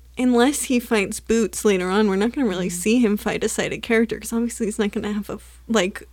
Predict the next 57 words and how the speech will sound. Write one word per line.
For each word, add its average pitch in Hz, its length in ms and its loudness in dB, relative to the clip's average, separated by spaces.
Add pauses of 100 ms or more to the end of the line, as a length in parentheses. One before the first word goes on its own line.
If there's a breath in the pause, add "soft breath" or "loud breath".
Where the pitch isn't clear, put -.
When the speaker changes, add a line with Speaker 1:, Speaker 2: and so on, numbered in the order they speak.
(100)
Speaker 1:
have 220 180 0
a 208 60 4
deadly 196 480 2
fight 196 320 -2
with 208 140 -2
his - 200 -8
children. 196 720 0 (160)
<laughs> 180 160 -4
Speaker 2:
Right, 180 140 6
Speaker 1:
You 277 80 10
know, 233 100 8
Speaker 2:
no, 156 80 10
Speaker 1:
even 226 140 8
if 220 60 6
they're 208 200 8
Speaker 2:
yeah. 233 60 8
Speaker 1:
adopted 208 440 6
children, 185 420 0
I 185 60 -4
mean, 190 160 -4
it's 214 140 -2
still, - 420 0 (220)
and 226 180 6
he 208 120 6
loves 202 320 4
them 208 160 0
so 190 240 4
much, - 360 0
like, 185 280 -2
he's - 240 -8
definitely 202 480 0
not 185 340 2
in 214 180 -2
any 190 200 -2
way 185 240 -2
in 190 80 -4
his 208 160 -4
character. 196 540 -2 (360 loud breath)
Speaker 2:
Mm-hmm. 202 460 4
Speaker 1:
Um, 190 160 -2 (160)
so 190 800 4
we 240 200 0
don't 277 320 2
really 226 380 6
know 202 400 6
exactly 185 460 0
how 190 220 0
he 196 160 0
would 185 160 -2
fare 180 200 2
with 190 120 -2
this - 140 -4
sighted 165 340 -2
character, 185 440 -2
'cause 202 160 -6
there's 185 220 -4
not 185 220 -6